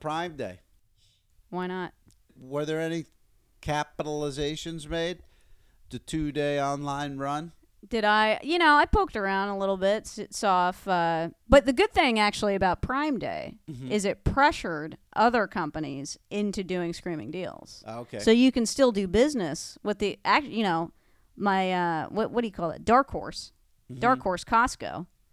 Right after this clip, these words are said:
Speaker 2: actually, they didn't even promote it. Low key had some screaming deals
Speaker 1: Okay.
Speaker 2: on Prime Day, just to
Speaker 1: Lo-
Speaker 2: be like, "Hey, by the way,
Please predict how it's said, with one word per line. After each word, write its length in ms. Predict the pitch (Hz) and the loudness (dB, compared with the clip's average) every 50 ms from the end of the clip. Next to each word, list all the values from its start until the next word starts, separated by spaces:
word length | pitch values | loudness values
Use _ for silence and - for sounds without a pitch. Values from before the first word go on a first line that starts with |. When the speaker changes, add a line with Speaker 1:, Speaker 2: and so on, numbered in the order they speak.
| _ _ _ _ _ - | _ _ _ _ _ -2
Speaker 2:
actually, 480 | 240 359 - - - 208 190 190 - | -2 -2 -2 -2 -2 0 0 0 0
they 140 | - 240 320 | -2 -2 -2
didn't 180 | 330 403 294 214 | 0 0 -2 -2
even 180 | 180 160 156 | -2 -4 -4
promote 360 | - 175 170 180 208 269 254 156 | -4 -4 -2 0 0 0 0 -2
it. 160 | 135 - - _ _ _ - | -4 -6 -10 _ _ _ -4
Low 280 | 175 208 240 247 247 | 2 8 8 8 8
key 540 | - - - - 285 269 196 156 113 156 - _ _ _ | 6 0 -6 -6 -6 -4 -4 -6 -6 -8 -12 _ _ _
had 160 | 180 196 185 | -6 -6 -4
some 160 | 180 - 170 - | -4 -4 -6 -6
screaming 360 | - - 165 127 117 95 101 | -6 -8 -8 -6 -6 -8 -8
deals 440 | 101 104 98 113 156 - - - _ _ _ _ _ _ - | -8 -8 -8 -8 -8 -10 -14 -16 _ _ _ _ _ _ -20
Speaker 1:
Okay. 160 | - - - | -10 0 2
Speaker 2:
on 180 | 190 190 185 170 | 2 2 2 0
Prime 300 | - 185 175 156 135 147 | -2 -4 -4 -4 -6 -6
Day, 300 | 139 139 131 147 170 185 - | -6 -6 -6 -6 -8 -8 -6
just 140 | - 208 214 | -6 -6 -4
to 40 | - | -2
Speaker 1:
Lo- 40 | |
Speaker 2:
be 100 | - 202 | 0 0
like, 160 | 190 185 175 - | 2 0 0 0
"Hey, 160 | 254 214 185 | 0 0 0
by 200 | 165 190 190 185 | 2 2 2 4
the 80 | 180 170 | 2 2
way, 380 | 175 190 190 170 156 147 180 | 2 4 2 2 2 -2 -4